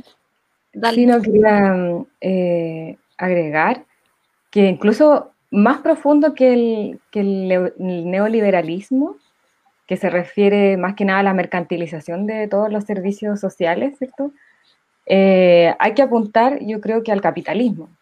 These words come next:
Speaker 2: porque el capitalismo es el que sostiene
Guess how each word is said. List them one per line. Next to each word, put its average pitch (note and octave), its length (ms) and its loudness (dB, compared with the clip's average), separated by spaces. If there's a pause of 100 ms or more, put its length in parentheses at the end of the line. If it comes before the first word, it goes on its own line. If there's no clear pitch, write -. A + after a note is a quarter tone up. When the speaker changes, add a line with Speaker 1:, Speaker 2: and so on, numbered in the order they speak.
(680)
Speaker 2:
porque F#3 720 -2 (200)
el G3 180 -2
capitalismo G3+ 540 2
es D4 60 6
el C4 100 0
que A3+ 520 0 (240)
sostiene B3 760 0